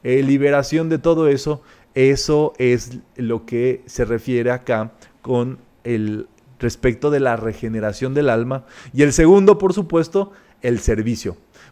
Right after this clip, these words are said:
Porque quizá no puede existir servicio a Dios y a la humanidad si no hay un alma regenerada, y al revés, ¿verdad? El, un síntoma de un alma regenerada es el servicio a, a lo superior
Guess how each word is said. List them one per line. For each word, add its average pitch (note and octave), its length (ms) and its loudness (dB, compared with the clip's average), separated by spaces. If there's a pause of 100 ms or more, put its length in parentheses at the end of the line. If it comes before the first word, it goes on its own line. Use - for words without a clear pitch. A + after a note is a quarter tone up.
Porque C#3 380 0
quizá D#3+ 340 0
no F3 220 0
puede F3+ 320 4
existir D#3 460 -4
servicio D3+ 640 -2
a D3 80 4
Dios C3+ 300 -4
y - 20 0
a C#3+ 60 -2
la C#3+ 80 -2
humanidad C#3 460 -6
si C#3 160 -12
no C3 80 -6
hay C#3+ 100 -4
un C#3+ 140 -6
alma C#3+ 320 -4
regenerada, B2+ 760 -2
y B2 140 -2
al A#2+ 80 0
revés, C#3+ 500 0 (480)
¿verdad? B2+ 440 -2 (680)
El, C3+ 420 0
un E3 240 -4
síntoma D#3 840 0
de A#2+ 140 -2
un C3+ 220 -2
alma D3+ 320 -2
regenerada D3+ 840 -2 (300)
es D3 420 0 (180)
el B2 200 2
servicio D#3 840 -2 (640)
a, A2 880 -4
a G#2+ 40 -6
lo A2 160 -4
superior C#3+ 800 0